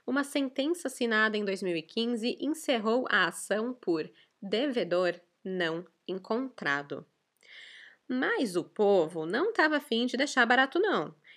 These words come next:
E aí rolou uma espécie de união online pra monitorar a Marta golpista em Uberlândia. E nesse ponto aqui, eu senti uma vibe meio,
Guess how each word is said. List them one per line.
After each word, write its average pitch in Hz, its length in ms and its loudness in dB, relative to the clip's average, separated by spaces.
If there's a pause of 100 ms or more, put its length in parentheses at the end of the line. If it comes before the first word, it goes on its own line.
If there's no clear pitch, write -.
(100)
E 190 80 0
aí 175 200 4
rolou 226 320 0
uma 240 120 0
espécie 240 520 -2
de 233 320 0
união 294 680 2
online 233 680 0
pra 233 220 0
monitorar 269 960 2
a 359 100 2
Marta 190 360 0
golpista 220 720 -2
em 294 160 0
Uberlândia. 190 680 -2 (520)
E 254 80 2
nesse 254 380 0
ponto 277 480 -2
aqui, 226 400 0
eu 214 100 0
senti 233 340 -4
uma 262 220 0
vibe 220 500 2
meio, 233 800 0